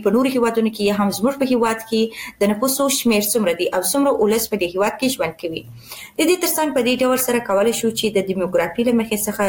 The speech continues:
د نفوسو وده یا هم مړینه، د دې ترڅنګ نارینه وي،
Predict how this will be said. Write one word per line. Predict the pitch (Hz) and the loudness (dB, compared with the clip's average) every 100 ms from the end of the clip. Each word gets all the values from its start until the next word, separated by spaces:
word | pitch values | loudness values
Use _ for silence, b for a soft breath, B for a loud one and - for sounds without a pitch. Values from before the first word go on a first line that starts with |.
| 190 | 0
د | 170 | -2
نفوسو | 175 202 - 185 | -2 -2 0 2
وده | 220 220 202 | 2 4 2
یا | 190 | 0
هم | 175 165 | -4 -2
مړینه، | 202 226 214 208 | 0 2 2 0
د | 175 | 0
دې | 190 190 | 0 0
ترڅنګ | 185 196 190 185 180 180 B B B 208 | -2 -2 -2 0 -2 -2 B B B 0
نارینه | 190 185 220 233 | 0 2 2 2
وي، | 226 | 2